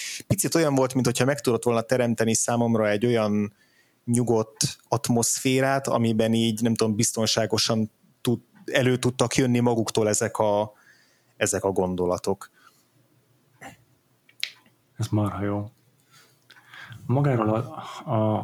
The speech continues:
Speaker 2: haldoklásról, meg a halállal való szembenézésről szól szerintem elsősorban
Speaker 1: Mhm.
Speaker 2: a film, és arra nagyon igaz, amit mondasz, hogy megteremte egy olyan közeket ehhez a témához, amely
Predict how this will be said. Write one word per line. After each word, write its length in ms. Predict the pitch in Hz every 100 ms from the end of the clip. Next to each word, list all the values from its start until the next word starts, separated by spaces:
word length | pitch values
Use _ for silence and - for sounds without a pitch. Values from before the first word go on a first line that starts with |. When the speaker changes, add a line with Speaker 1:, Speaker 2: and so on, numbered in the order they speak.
| -
Speaker 2:
haldoklásról, 1000 | - 120 123 110 104 104 101 - - 104
meg 180 | 104
a 60 | 107
halállal 500 | 107 110 107 107 107
való 220 | 107 104
szembenézésről 920 | 95 113 107 104 101 98 104 98 104 95
szól 240 | - 104
szerintem 360 | - 107 107 107
elsősorban 720 | 107 104 - 101 - 104 95
Speaker 1:
Mhm. 100 | 104
Speaker 2:
a 80 | 110
film, 220 | 113 113
és 180 | 104 -
arra 520 | - 127 147 165 170 -
nagyon 260 | 139 104
igaz, 220 | 95 95 92
amit 200 | 95 95
mondasz, 680 | 98 95 92 - - - - - - - - -
hogy 120 | 113
megteremte 500 | 139 - 113 107 110
egy 140 | 107
olyan 180 | 113 107 113
közeket 480 | 110 110 107 110 - -
ehhez 260 | - 113 113
a 80 | 113
témához, 540 | 113 113 120 117 117
amely 400 | 113 113 113 117